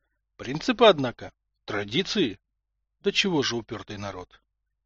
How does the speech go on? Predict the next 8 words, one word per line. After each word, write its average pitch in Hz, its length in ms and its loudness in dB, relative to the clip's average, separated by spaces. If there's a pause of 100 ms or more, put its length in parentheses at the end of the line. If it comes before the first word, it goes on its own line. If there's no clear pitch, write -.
Я 135 180 4
огляделся. 113 680 -4 (580)
Да 143 340 4
уж, 139 280 0 (380)
картинка, 160 760 0 (100)
достойная 165 580 4
художника 135 720 2
Васнецова, 113 840 -2